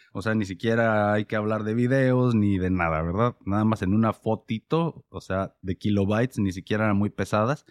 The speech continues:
o a lo mejor de un megabyte, ¿no? Súper ligeritas, tardaban minutos en, en,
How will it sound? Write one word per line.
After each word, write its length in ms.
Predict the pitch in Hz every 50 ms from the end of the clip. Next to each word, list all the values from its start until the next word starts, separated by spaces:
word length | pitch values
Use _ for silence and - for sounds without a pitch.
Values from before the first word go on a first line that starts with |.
| - - - - _ _ _
o 140 | - 101 95
a 40 | 98
lo 120 | 101 104
mejor 260 | 101 101 98 113 120 117
de 80 | 123
un 120 | 127 139 143
megabyte, 520 | 147 143 131 120 107 110 113 123 117 101
¿no? 420 | 107 117 131 147 139 110 101 - _ _ _ _ _ _ - 92
Súper 520 | - - - 110 - - 104 101 95 95
ligeritas, 600 | 95 95 92 - 104 101 117 123 123 - 139 131
tardaban 420 | - - 95 101 107 110 110 107 107
minutos 540 | 104 104 107 117 127 123 - - 104 - 104
en, 220 | 95 95 95 -
en, 400 | - 90 87 90 90 90 90 85